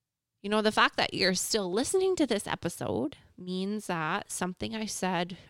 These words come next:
really resonated with you, which is fantastic. I appreciate that. I'm glad you're still listening.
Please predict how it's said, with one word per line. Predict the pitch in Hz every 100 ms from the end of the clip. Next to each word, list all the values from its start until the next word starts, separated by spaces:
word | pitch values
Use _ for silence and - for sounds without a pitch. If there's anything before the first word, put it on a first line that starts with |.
| _
really | 185 254 302 302
resonated | 247 247 247 262 233 170 147
with | - - -
you, | - - 196 _ _
which | _
is | 403 359
fantastic. | - 220 240 - - - - - -
I | 208
appreciate | 202 - 220 - -
that. | - -
I'm | 202
glad | 202 392 359
you're |
still | - - -
listening. | - - -